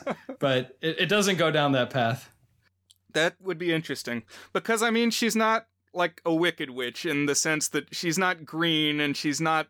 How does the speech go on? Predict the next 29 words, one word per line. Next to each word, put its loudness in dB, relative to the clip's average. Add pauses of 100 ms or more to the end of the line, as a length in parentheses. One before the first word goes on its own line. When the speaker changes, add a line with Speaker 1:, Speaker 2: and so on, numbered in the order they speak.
Speaker 1:
a 0
hag. -2
Speaker 2:
No. 2 (180)
Speaker 1:
She -4
just 0
dresses 0
in 0
black, -4 (420)
and -6
she's 0 (180)
slightly 0
older, 2
I 2
guess, 0
than 0
the 0
princess -6
is. -12
But -2
yeah, 0 (560)
I -6
mean, 0 (680)
ladies 2
fair 2
and 0
silks -2
bedecked. -4 (1080)
And 0 (120)
she's, 0